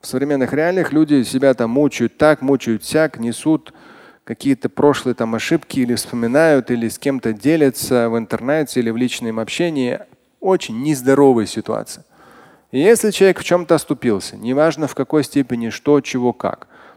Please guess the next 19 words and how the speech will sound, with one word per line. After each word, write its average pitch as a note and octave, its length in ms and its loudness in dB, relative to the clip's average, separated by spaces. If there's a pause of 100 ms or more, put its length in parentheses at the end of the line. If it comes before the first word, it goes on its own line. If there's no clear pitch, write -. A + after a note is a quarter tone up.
Ну, E3+ 80 -6
ты - 160 0
чье-то G3+ 520 2
забрал, C#3 440 4
верни, C3 360 2
не G#2 120 -4
вопрос. A2+ 500 0 (400)
Но C#3+ 140 2
обычно D#3 420 4
люди D#3+ 260 2
вот C#3 300 2 (240)
какую-то E3 420 0
мелочь, E3 480 2
они D3+ 300 -2
ее D3 200 4
раздувают D3 680 0
до C3 100 2
уровня C3+ 400 0
слона. - 340 -8